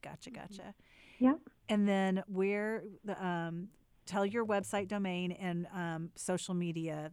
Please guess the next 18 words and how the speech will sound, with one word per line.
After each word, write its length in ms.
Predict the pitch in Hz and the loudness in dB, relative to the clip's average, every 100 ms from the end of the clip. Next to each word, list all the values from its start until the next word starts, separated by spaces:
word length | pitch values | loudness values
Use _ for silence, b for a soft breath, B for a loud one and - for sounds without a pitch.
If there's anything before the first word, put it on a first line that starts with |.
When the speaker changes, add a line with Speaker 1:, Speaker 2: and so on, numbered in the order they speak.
| 185 | -6
Speaker 1:
that 180 | 170 | -6
you, 480 | 175 165 160 160 160 - | -4 -4 -2 -4 -6 -8
um, 260 | 165 156 160 | -8 -8 -8
are 140 | 165 | -6
on. 300 | 160 151 - 190 _ _ _ _ _ _ _ _ - | -6 -6 -10 -12 _ _ _ _ _ _ _ _ 8
Speaker 2:
Yeah, 280 | 269 285 - - | 10 12 8 6
so 80 | |
it's 160 | 233 220 - | 6 4 0
ajiri 640 | 233 202 214 220 226 240 240 - | 2 2 6 8 10 8 6 6
tea 120 | 214 | 8
dot 200 | 196 196 - | 10 8 4
com. 220 | 202 202 | 2 6
That's 220 | 196 170 - - | 6 6 0 4
A 260 | 202 202 190 170 | 8 8 6 4
J 420 | 202 190 185 190 202 _ _ _ 311 | 6 8 6 4 0 _ _ _ 2
I 340 | 220 202 208 - | 6 8 8 6
R 260 | 196 202 - | 6 6 6
I. 360 | 190 170 190 | 4 6 6